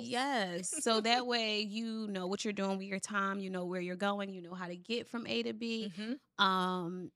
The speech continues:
Speaker 1: and you just have a general idea of how things are gonna flow before you put yourself in this situation alone.
Speaker 2: Yeah, absolutely. In addition to that, you also can share that itinerary with your family and friends.
Speaker 1: Exactly.
Speaker 2: Um, so, so just in case you do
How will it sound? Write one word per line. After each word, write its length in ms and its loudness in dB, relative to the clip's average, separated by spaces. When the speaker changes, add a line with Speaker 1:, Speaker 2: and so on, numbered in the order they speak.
Speaker 1:
and 460 0
you 100 4
just 140 2
have 160 2
a 40 0
general 340 2
idea 500 2
of 80 -2
how 240 2
things 260 -4
are 80 -4
gonna 220 -4
flow 260 -4
before 280 -6
you 100 -4
put 220 -10
yourself 360 -6
in 180 -4
this 140 -4
situation 840 -6
alone. 680 -6
Speaker 2:
Yeah, 260 2
absolutely. 540 2
In 160 8
addition 420 4
to 280 0
that, 340 0
you 200 2
also 360 0
can 240 -4
share 320 0
that 140 4
itinerary 600 0
with 260 0
your 100 0
family 340 -2
and 140 -2
friends. 300 0
Speaker 1:
Exactly. 240 -6
Speaker 2:
Um, 480 0
so, 220 -2
so 160 0
just 200 0
in 80 0
case 240 2
you 140 2
do 560 4